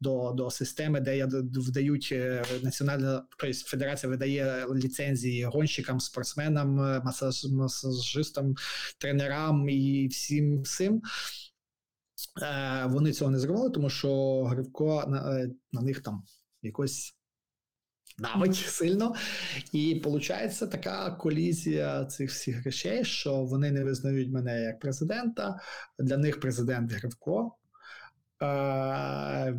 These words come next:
Speaker 1: він рулить, е, всю цю ситуацію. Вони відкрили рахунок в Німеччині, е, я не знаю, чи це рахунок, вроді би У Ц І-шний рахунок, на який, типа, українці мають купляти, е, ліцензії, але з України не можна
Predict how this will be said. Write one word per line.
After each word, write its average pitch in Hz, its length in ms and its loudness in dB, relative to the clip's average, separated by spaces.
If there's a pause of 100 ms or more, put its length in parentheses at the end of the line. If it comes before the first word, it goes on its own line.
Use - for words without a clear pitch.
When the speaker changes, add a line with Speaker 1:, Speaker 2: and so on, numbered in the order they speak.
Speaker 1:
він 143 460 4
рулить, 135 560 2
е, 123 200 0
всю 123 420 0
цю 120 180 -4
ситуацію. 214 720 0
Вони 151 220 4
відкрили 147 480 2
рахунок 139 480 2
в - 20 2
Німеччині, 135 720 2
е, 127 500 2
я 131 120 0
не 139 80 4
знаю, 135 200 2
чи - 180 -6
це 131 100 0
рахунок, 131 500 0 (200)
вроді 147 180 4
би 139 100 4
У 143 120 4
Ц 139 140 0
І-шний 143 360 2
рахунок, 185 500 0 (320)
на 139 80 0
який, 165 480 0
типа, 135 540 0
українці 160 440 0
мають 139 220 2
купляти, 127 480 -2
е, 123 520 -2
ліцензії, 131 600 0 (720)
але 147 220 4
з 131 60 2
України 147 440 4
не 143 100 4
можна 139 580 2